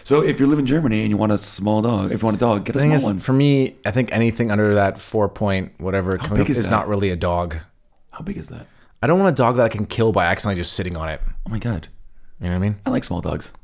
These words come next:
Speaker 1: I had a little Shih Tzu, Bachi.
Speaker 2: Yeah, but was it really four kilograms? You're talking about, like,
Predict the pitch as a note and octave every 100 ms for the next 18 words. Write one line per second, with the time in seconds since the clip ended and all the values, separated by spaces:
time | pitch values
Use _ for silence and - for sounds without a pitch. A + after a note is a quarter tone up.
0 | - A2+ G2+ F2+ F#2+ - E2 - - -
1 | - E2 E2+ - E2 - - - - -
2 | D#2+ C2+ E2 E2 C#2+ E2+ F2+ D#2+ - _
3 | _ - - F2 - G2 - A2 A2+ F#2+
4 | F2+ -